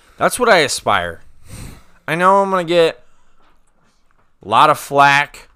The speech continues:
on the pod. I've already heard complaints from several of our sponsors, which today we are sponsored by Doritos, Restaurant dot com,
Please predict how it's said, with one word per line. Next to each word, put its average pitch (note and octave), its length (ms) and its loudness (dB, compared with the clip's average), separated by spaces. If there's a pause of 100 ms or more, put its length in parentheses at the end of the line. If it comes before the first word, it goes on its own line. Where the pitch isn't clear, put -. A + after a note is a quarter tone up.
(140)
on B2 140 -14
the B2 60 -14
pod. C3+ 420 2
I've B2+ 180 0
already D3 600 0 (240)
heard D#3+ 480 0 (180)
complaints C3 720 -10 (260)
from G#2 120 -18
several C3 440 -2
of A2+ 80 -4
our G#2+ 140 -4
sponsors, A2 680 -10
which A2 300 -8 (260)
today G#2+ 260 -6
we A2 160 -4
are G#2 140 0
sponsored G#2+ 720 -8 (420)
by G2 280 0
Doritos, C3 800 0 (640)
Restaurant A#2 400 -8
dot G#2+ 200 0
com, C#3 400 0